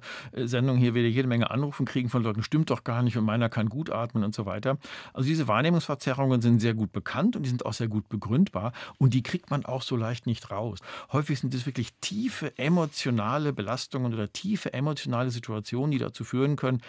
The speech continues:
dass diese Leute dann umdenken. Ja, wir kennen zum Beispiel Situationen v-, von Züchtern, die plötzlich ihre Rasse aufgegeben haben, nachdem sie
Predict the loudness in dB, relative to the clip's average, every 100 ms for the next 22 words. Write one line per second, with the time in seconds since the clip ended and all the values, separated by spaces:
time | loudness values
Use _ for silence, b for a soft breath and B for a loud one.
0 | B -8 -8 -6 -2 0 0 -2 0 0
1 | 4 6 6 6 -4 -10 -6 -6 -2 -2
2 | 0 0 0 0 -2 B B B -6 -2
3 | 0 0 0 2 2 2 -2 -8 -6 -4
4 | 0 2 0 2 0 0 B B -4 -2
5 | -2 0 -2 0 0 0 -2 -4 -2 0
6 | 0 0 -4 -2 0 -2 -2 -2 -2 -2
7 | -4 -2 2 2 4 4 2